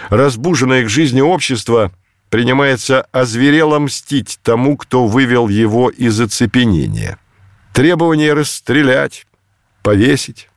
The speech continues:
Михаил Сергеевич этой участи не избежал. Он вдруг оказался в роли злодея. Проснувшись однажды утром, Михаил Сергеевич обнаружил, что находится в лагере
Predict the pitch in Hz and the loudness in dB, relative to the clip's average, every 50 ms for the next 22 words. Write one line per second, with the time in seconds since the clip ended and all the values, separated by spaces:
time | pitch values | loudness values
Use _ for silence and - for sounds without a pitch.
0 | _ _ - - 117 - 139 135 135 123 104 - 120 117 120 127 123 123 120 117 | _ _ -2 -2 -2 0 0 0 0 0 0 -2 -2 0 2 2 2 2 2 0
1 | - - - - 127 113 - 120 117 - - - 131 113 - - 117 101 - - | -2 -4 -4 -2 -2 -2 0 0 -2 -2 -2 -2 -2 -2 0 0 0 -2 -2 0
2 | - 113 110 107 - - - 104 107 113 113 110 98 98 107 117 107 98 104 92 | 0 0 0 0 -2 -2 0 2 2 2 2 0 -2 -2 -2 -2 0 0 0 0
3 | 80 76 - _ _ _ _ _ _ _ _ - 127 135 135 110 101 98 123 143 | 0 -2 -8 _ _ _ _ _ _ _ _ -4 -2 0 0 0 -2 -2 -2 -2
4 | 139 - 131 101 90 - 107 98 101 127 117 - - 104 92 95 101 107 117 117 | -2 -2 -4 -2 0 0 0 0 0 0 -2 -2 -4 -4 -2 0 0 2 2 2
5 | 107 107 107 104 - _ - 92 87 101 107 113 113 110 92 95 80 64 - - | 2 2 0 -2 -4 _ -10 -6 -2 0 0 2 0 0 -2 -2 -4 -4 -6 -12
6 | - - - _ _ _ _ _ _ _ _ _ _ _ _ - - 120 123 113 | -14 -16 -20 _ _ _ _ _ _ _ _ _ _ _ _ -6 -2 0 0 0
7 | - 135 127 113 - - 110 101 - - - - 110 107 110 110 107 95 95 113 | 0 0 -2 0 0 0 -2 -2 -2 -4 -4 -4 -2 0 0 0 0 0 0 0
8 | 120 127 131 - 139 143 139 - _ _ _ _ _ _ - - - - - - | 0 0 0 -2 -2 -4 -4 -6 _ _ _ _ _ _ -20 -20 -20 -20 -20 -20
9 | - - - _ _ - - 117 104 - 123 117 113 104 - 123 107 104 120 123 | -20 -20 -20 _ _ -4 -2 -2 0 0 0 0 0 0 -2 -2 -2 0 0 2
10 | 123 120 113 - - 113 98 101 104 110 110 120 123 101 117 110 101 - - 110 | 2 0 0 0 0 -2 0 0 0 0 0 0 -2 -2 -2 -2 -2 -2 -2 0
11 | 107 110 104 - 123 113 110 104 - - 110 110 101 90 98 113 127 123 107 110 | 0 0 0 -2 -2 0 0 -2 -2 0 0 0 0 2 0 0 0 0 -2 -2
12 | 117 117 113 | -2 -2 -4